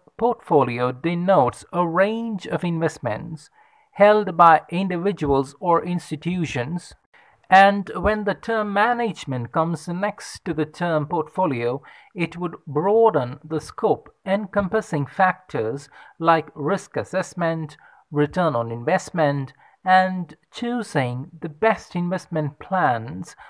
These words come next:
out of a wide range available in front of the investor. Portfolio management, therefore, minimizes risks involved in investing and increases the chances of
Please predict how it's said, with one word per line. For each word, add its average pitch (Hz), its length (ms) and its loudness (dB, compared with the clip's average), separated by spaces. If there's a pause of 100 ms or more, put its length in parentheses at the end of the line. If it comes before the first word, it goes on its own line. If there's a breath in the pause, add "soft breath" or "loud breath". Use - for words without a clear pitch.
(260 loud breath)
out 185 140 8
of 190 120 -2
a 185 100 4
wide 190 500 4
range 165 840 -2 (240)
available 143 840 0
in 151 180 -4
front 151 240 -2
of 139 100 2
the 139 100 -4
investor. 123 540 -6 (840 loud breath)
Portfolio 180 520 4
management, 185 840 2 (160)
therefore, 175 640 2 (500 soft breath)
minimizes 196 800 2
risks 170 800 0
involved 180 640 -2
in 165 140 -2
investing 151 800 -2 (420 loud breath)
and 170 160 0
increases 180 640 2
the 139 100 0
chances 165 640 -2
of - 280 -2